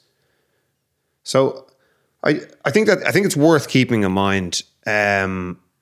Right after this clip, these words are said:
you obviously don't wish the team any ill. You obviously massively, well, I'm, like, massively cheering for Ireland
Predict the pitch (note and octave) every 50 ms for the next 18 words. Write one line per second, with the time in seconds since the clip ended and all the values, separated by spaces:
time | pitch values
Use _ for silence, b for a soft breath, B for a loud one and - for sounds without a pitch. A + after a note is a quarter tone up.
0 | _ _ _ _ _ _ _ _ - - A2+ A2+ A#2+ A2+ A2 G2+ F#2 - F2 F#2
1 | G2 G#2 G2+ - - - F#2+ F2 - A2 G#2 G#2 G2+ G2 F#2 E2+ - G#2+ G#2 G2
2 | F2 F#2 A2 B2+ B2+ B2+ B2 A#2+ A2 D2+ - A#1+ E2 F2 F#2 F#2 D#2+ D#2+ F2 G2
3 | G#2 G#2 - - A2+ G2+ G#2 G2+ G2+ G2 F#2 F2 - - - D#2+ D#2+ - F#2 G#2
4 | G#2+ G#2 G2 E2 - - C#2 F2+ D2+ G2+ G#2 G#2 G2+ - A2 G2 G2+ F#2+ - -
5 | G#2+ G#2+ G#2 F#2+ - - G2+ G2+ G#2 G#2+ G#2+ G#2+ G#2 G#2 G2+ F#2+ -